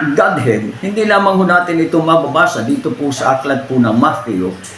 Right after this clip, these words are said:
chapter twenty-eight, verse nineteen, yung representation ng tinatawag pong Godhead, yung Father, Son, and the Holy Spirit. Kundi mababasa din po natin yan sa tin-, sa aklat po ng Marcos,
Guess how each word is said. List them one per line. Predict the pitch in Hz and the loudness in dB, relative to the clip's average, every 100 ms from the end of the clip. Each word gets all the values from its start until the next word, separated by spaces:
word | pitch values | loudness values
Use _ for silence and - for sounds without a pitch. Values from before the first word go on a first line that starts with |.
| - - | -12 0
chapter | 165 - 139 123 | 0 2 -2 0
twenty-eight, | 165 147 127 139 127 | 0 2 2 2 2
verse | 110 135 127 | 2 2 2
nineteen, | 139 123 123 143 104 95 | 2 4 4 4 2 2
yung | 117 135 | 2 4
representation | 127 123 131 139 123 156 151 165 139 135 - - - | 2 0 -2 2 2 4 2 2 2 0 -2 -12 -8
ng | 117 131 131 | 0 2 2
tinatawag | 139 131 139 143 131 123 | 2 2 2 4 2 2
pong | 131 123 | 2 4
Godhead, | 123 120 131 104 | 2 2 0 0
yung | 113 110 | 0 0
Father, | - 143 139 139 139 - - | 2 2 2 -2 -4 -12 -12
Son, | - 135 131 127 - | -4 -2 0 -2 0
and | 123 123 | 2 4
the | |
Holy | 113 123 113 110 | 2 0 -2 -4
Spirit. | - 165 123 92 - - - | 0 2 2 0 -6 -14 0
Kundi | 160 151 185 | 2 4 4
mababasa | 160 170 160 - - 170 | 4 2 4 2 2 2
din | 165 156 | 2 2
po | 151 131 | 2 4
natin | 170 - 165 135 | 4 2 0 0
yan | 160 131 113 | 0 0 0
sa | 143 127 | -4 -2
tin-, | 151 131 - | 0 -2 -4
sa | - 143 143 | 0 0 2
aklat | 165 160 | 0 0
po | 156 131 | -2 0
ng | 107 | 2
Marcos, | 120 - - 165 160 - | 0 -2 0 2 0 -4